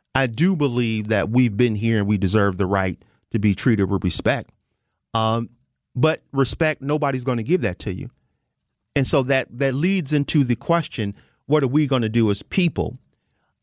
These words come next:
B, I see we have a caller,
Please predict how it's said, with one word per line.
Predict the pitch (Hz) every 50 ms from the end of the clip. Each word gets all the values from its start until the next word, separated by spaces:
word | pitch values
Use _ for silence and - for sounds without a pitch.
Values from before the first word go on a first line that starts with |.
| _ _ _ _ _ _ _ _ _ _ -
B, | 117 147 170 175
I | 156 160
see | 170 - 165 160
we | 156 151 160
have | 160 135 127 117
a | 117 110
caller, | - - - 165 147 135 127 127 113 110 110 117